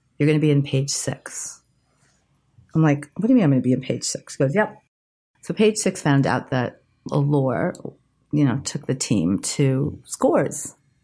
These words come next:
I'm like, "Really? I don't know if this is a good thing." Oh my God, I was a nervous wreck. So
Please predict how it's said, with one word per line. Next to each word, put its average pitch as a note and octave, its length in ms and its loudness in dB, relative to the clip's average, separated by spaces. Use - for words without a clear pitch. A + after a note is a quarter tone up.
I'm C#3 80 -2
like, B2 200 -6
"Really? C3 640 -12
I - 20 -20
don't G3+ 100 -4
know C4+ 60 -4
if - 80 -12
this B2+ 140 -10
is G2+ 140 -12
a G2+ 40 -14
good - 280 -14
thing." C3+ 340 -6
Oh D3 80 0
my C#3 100 4
God, A#2 160 0
I F#2+ 60 -2
was B2+ 180 -4
a C3+ 60 2
nervous C#3 420 0
wreck. - 460 -6
So C3 680 0